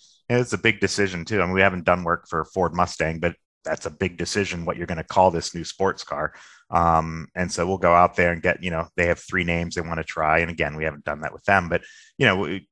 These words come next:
three names we wanna try out, and we'll go out and get all the metaphoric associations, um, you know, uh, around that, uh, that,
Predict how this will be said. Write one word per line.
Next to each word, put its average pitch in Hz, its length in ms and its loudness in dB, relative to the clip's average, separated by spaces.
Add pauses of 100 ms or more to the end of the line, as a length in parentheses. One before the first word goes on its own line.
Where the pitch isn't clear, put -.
three 101 160 0
names 98 280 2
we - 20 -6
wanna 92 140 2
try 90 300 4
out, 98 200 6
and 92 140 -12
we'll 101 100 0
go 98 220 4
out 90 160 6
and 85 100 -8
get 92 140 4
all 95 340 2
the 90 80 -8
metaphoric 90 560 -2
associations, 85 1120 -6 (460)
um, 78 560 2
you 90 100 -6
know, 78 140 0
uh, - 260 -2
around 85 440 2
that, 76 260 2 (360)
uh, 80 320 -6 (180)
that, 78 200 0